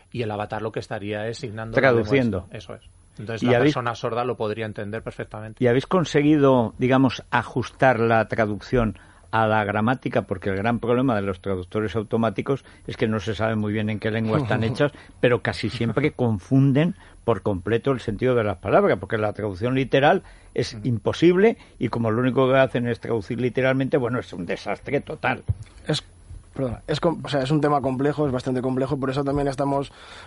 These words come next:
Speaker 3: un poco de la mano, nos estamos reuniendo con el Centro de Normalización Lingüística de la Lengua de Signos Española, que está aquí en Madrid, y estamos intentando, pues, ajustar todo eso, porque es verdad,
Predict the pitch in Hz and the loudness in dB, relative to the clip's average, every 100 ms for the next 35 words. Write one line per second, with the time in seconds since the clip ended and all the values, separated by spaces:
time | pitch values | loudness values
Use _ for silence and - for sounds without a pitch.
0 | - 147 139 143 147 143 139 139 143 135 | -4 0 2 2 2 2 2 2 2 -2
1 | 123 143 143 143 143 139 139 135 135 135 | -4 -2 -2 -2 -2 -2 -2 -2 -2 -2
2 | 131 131 127 143 135 139 135 131 131 127 | -2 -2 -4 -4 -2 0 2 2 0 -2
3 | 127 120 123 131 127 127 123 123 120 117 | -4 -4 -4 -2 -2 -4 -4 -6 -6 -6
4 | 120 120 117 127 117 113 120 139 143 135 | -6 -6 -6 -6 -8 -8 -6 -2 -2 -4
5 | 120 123 120 117 123 143 - - - - | -8 -8 -6 -4 -2 -4 -4 -14 -20 -20
6 | - - - 143 127 139 139 147 143 143 | -20 -16 -4 -2 0 -2 0 0 0 2
7 | 147 151 131 131 127 139 131 147 107 113 | 2 0 -2 -6 -4 -4 -2 -2 -4 -8
8 | 107 110 123 131 135 | -10 -10 -6 -4 -2